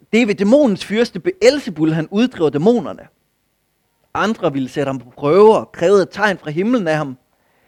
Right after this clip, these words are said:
Men da Jesus kendte deres tanker, sagde han til dem, Et hvert rige i splid med sig selv lægges øde, og hus falder over hus.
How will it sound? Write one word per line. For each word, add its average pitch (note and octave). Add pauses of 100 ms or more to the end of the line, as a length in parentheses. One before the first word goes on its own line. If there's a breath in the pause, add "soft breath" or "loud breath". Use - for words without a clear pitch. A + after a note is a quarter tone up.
(460 soft breath)
Men G3+
da G3
Jesus C#4+
kendte B3+
deres E3
tanker, G#3+
sagde F#3+
han G3
til F#3+
dem, F3+ (640)
Et C#3+
hvert A3
rige B3
i -
splid B3+
med D3+
sig C#3
selv G#3+
lægges C3+
øde, G#3+ (520)
og E3+
hus A#3+
falder D3+
over E3
hus. -